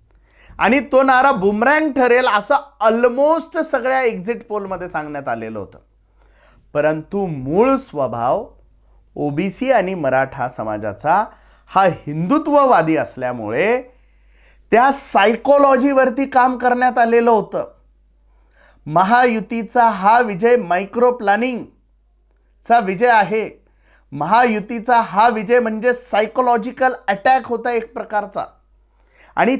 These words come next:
त्यामुळे झालेला हा विजय हा आपल्याला समजून घ्यावा लागेल. हा विजय असाच कोणतरी चार सभा घेतल्या आणि विजय मिळाला असं झालेलं नाहीये. हा विजय आपोआप काहीतरी झाला आणि मिळाला असं झालेलं नाहीये. हा विजय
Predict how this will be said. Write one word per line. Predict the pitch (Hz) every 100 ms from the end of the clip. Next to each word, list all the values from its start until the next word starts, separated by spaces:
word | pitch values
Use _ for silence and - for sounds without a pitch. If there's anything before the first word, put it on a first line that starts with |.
| -
त्यामुळे | 208 254 269 269
झालेला | 233 226 240 240
हा | 226
विजय | 220 220 240 226
हा | 196
आपल्याला | 220 220 220 220
समजून | 220 196 202 240 226
घ्यावा | 202 202
लागेल. | 190 170 160 - _ _ _ _ _ _
हा | - 226
विजय | 233 208 247
असाच | 226 190 - 254 247
कोणतरी | - 233 226 240 233 240
चार | 220 208
सभा | 226 220 214 247
घेतल्या | 202 202 233
आणि | 220 240 240
विजय | 160 175 233
मिळाला | 233 226 220 226
असं | 208 233
झालेलं | 220 190 214 226 226
नाहीये. | 220 240 226 - _ _ _ _ _ _ _ _ _ -
हा | 220
विजय | 240 202 247
आपोआप | 247 269 254 - -
काहीतरी | 240 233 240 247
झाला | 185 185
आणि | 220 240
मिळाला | 220 220 226 226
असं | 208 233
झालेलं | 214 190 226 233 202
नाहीये. | 220 247 226 - _ _ _ _ _
हा | - 220
विजय | 208 240